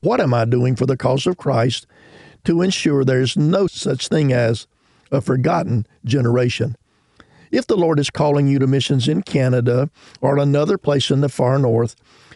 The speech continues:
B I M I stands ready to assist you and your local church in answering that call. So Brother Bulava shares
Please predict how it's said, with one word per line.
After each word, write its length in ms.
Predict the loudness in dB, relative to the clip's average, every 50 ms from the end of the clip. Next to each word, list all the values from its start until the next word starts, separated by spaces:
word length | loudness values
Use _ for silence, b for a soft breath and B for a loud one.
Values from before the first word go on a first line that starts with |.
| B -4
B 180 | -2 0 0 2
I 160 | 2 0 0
M 160 | 0 0 0
I 100 | 0 0
stands 420 | 0 -2 -2 -2 0 0 0 0 0
ready 280 | 0 0 0 0 -2 -2
to 200 | -2 -2 0 0
assist 500 | -2 -2 -2 -2 -2 -2 -2 -6 -6 -2
you 340 | -2 0 2 2 0 -2 -4 B B B B B B B
and 200 | -2 0 2 2
your 140 | 2 2 2
local 300 | 2 0 0 0 -2 -4
church 420 | -2 0 0 0 0 0 -4 -8 -18 b b b b
in 160 | b 0 0
answering 560 | 2 2 0 0 -2 -2 0 0 0 2 0 0
that 160 | -2 -2 -4
call. 440 | -2 -2 -2 0 0 -2 -4 -6 -8 -12 _ b b b b b b b b b b b
So 520 | -6 -2 0 0 2 2 0 0 -2 -6 -8
Brother 320 | -6 -2 -2 0 0 0 0
Bulava 480 | 0 0 0 0 0 0 0 0 -2
shares 400 | 0 0 0 0 0 0 -2 -4